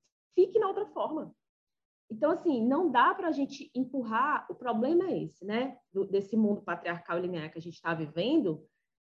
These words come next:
que a gente precisa aprender a lidar com ele, né? Porque nós vivemos nele e a gente não vai conseguir transformar ele assim, é, é a gente entender que, na verdade, o mundo ele está constituído dentro de uma forma, dentro de uma caixa, né?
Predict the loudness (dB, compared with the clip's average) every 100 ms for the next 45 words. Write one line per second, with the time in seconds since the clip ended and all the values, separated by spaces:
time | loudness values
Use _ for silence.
0 | _ 0 4 4 2 -8 -4 -2 0 0
1 | 2 2 0 -2 -4 -2 2 2 2 -2
2 | -6 -12 -10 -8 -6 -6 -6 -4 -4 -4
3 | -2 0 2 2 0 -2 -4 -6 -8 -8
4 | -8 -6 -4 -6 -4 -4 -4 -6 -10 -10
5 | 0 2 2 -2 -10 _ _ _ _ _
6 | -2 2 4 4 0 0 2 6 4 4
7 | 2 0 0 -4 -2 2 2 4 2 4
8 | 4 2 -4 0 0 -2 -8 _ _ 0
9 | 2 2 2 2 2 0 0 2 2 0
10 | -2 -2 -2 -2 -6 -6 -10 -10 -4 -4
11 | -4 -6 -6 -8 -12 -14 -12 -12 -8 -6
12 | -6 -8 -8 -10 -10 -10 -14 -14 -18 -20
13 | -20 _ _ _ -8 -4 -4